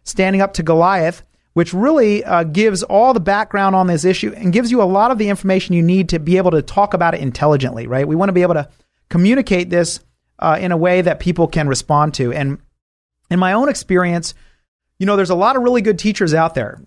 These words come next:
They, they love God, they love kids, they work hard at their jobs, and they have no intention of, of doing the wrong thing, but they've been sucked up into this union, and the unions have existed for so long.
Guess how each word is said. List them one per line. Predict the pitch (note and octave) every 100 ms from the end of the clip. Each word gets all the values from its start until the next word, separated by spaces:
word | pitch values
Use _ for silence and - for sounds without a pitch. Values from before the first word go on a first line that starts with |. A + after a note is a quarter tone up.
| _
They, | C#3 C3
they | C3+ C#3+
love | B2+ D#3+ F3
God, | D#3+ E3+ F3 F3
they | C#3
love | B2+ D#3 E3+
kids, | D#3+ D#3+ E3 E3
they | C#3+
work | B2 D3+ E3
hard | - E3+ F3+
at |
their | F3+
jobs, | D3 D3+ D3 C#3+ C#3 - _ _ _ _
and | E3 D#3+
they | G#3
have | A#3
no | G3 G#3 A#3+
intention | G3+ - G#3 B3+ - D#3 D3
of, | - D#3 D3 C#3+ - _
of | - C#3+ C#3
doing | F#3+
the | F3+
wrong | E3 D#3+
thing, | D3 B3 B3+ F#3+
but | D3+ D#3+ D#3+ - _
they've | - D#3 D#3+
been | D#3 D3
sucked | - G3+ G3+
up | F#3+ F#3+
into | G3 F3+
this | E3+ E3
union, | F3 G#3 E3 F3
and | D3
the | D3
unions | E3+ F3
have | E3+ D3+
existed | C#3 D3+ E3 E3
for | D#3
so | - F3+ E3
long. | D3+ G3 E3+ C#3+